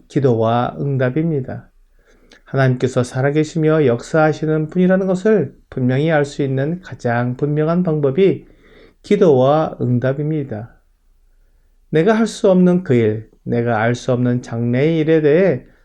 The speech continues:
하나님의 뜻을 구하고 도움을 구했을 때 오직 하나님으로부터 오는 응답을 경험하게 되면 보이지 않고 만질 수도 느낄 수도 없는 그 하나님을 마치 앞에 계신 것처럼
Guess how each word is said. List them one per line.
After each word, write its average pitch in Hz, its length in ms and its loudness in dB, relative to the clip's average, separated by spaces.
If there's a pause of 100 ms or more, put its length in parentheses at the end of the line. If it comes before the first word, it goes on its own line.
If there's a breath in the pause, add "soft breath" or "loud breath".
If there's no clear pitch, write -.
하나님의 175 480 0
뜻을 185 340 -2
구하고 139 640 4
도움을 120 480 0
구했을 151 440 0
때 156 300 0 (800 soft breath)
오직 220 340 2
하나님으로부터 156 840 2
오는 131 240 0
응답을 123 720 0
경험하게 135 580 -2
되면 139 460 0 (640)
보이지 117 400 0
않고 113 380 -4
만질 123 360 -2
수도 160 580 -4
느낄 151 320 0
수도 196 300 -4
없는 190 280 0
그 240 120 2
하나님을 180 680 0 (600 soft breath)
마치 113 420 -6 (100)
앞에 123 420 -2
계신 139 300 0
것처럼 170 680 0